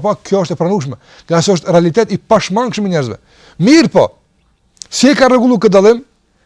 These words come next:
E ka obligu këtë që i ka parët, apo, që t'jap një herë në vjet minimumi dy pikë pesë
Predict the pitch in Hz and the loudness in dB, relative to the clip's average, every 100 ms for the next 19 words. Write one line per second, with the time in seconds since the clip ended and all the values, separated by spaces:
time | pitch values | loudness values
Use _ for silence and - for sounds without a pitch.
0 | _ _ _ _ _ - 139 - 151 139 | _ _ _ _ _ -6 -4 0 0 0
1 | 143 143 214 160 185 - 170 - 180 160 | -2 -2 -2 -2 -2 -2 -4 0 2 2
2 | - _ _ _ _ _ - 147 147 185 | -2 _ _ _ _ _ 0 2 2 0
3 | - _ 131 160 190 - - _ - 135 | -6 _ -6 -2 -2 -4 -14 _ -6 -6
4 | - 170 185 156 - 143 143 180 170 160 | -2 0 2 0 -6 -4 -2 0 -2 -2
5 | 160 147 139 175 196 185 143 117 202 - | -2 -2 -4 -4 -2 -2 -2 -2 -4 -4
6 | 180 - - 143 113 - - | -6 -2 2 2 0 -6 -18